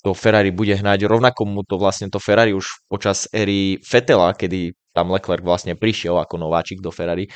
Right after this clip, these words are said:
tak mu to Ferrari dalo pocítiť: „Charles, my ideme na teba, ty si ten mladý, ambiciózny človek.“ Vlastne Vettela odsunuli na druhú kolaj, môžeme si to definitívne už po tých niekoľkých rokoch povedať.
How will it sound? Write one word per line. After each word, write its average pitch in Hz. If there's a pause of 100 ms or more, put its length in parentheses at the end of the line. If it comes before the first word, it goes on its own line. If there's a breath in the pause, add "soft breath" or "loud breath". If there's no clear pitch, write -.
(260 loud breath)
tak 98
mu 107
to 101
Ferrari 113
dalo 110
pocítiť: 110 (320)
„Charles, 117
my 110
ideme 107
na 110
teba, 92
ty 107
si 107
ten 98
mladý, 104
ambiciózny 101
človek.“ 98 (560 soft breath)
Vlastne 98
Vettela 104
odsunuli 104
na 95
druhú 123
kolaj, 117 (320)
môžeme 87
si 90
to 87
definitívne 87
už -
po 82
tých 87
niekoľkých 90
rokoch 92
povedať. 90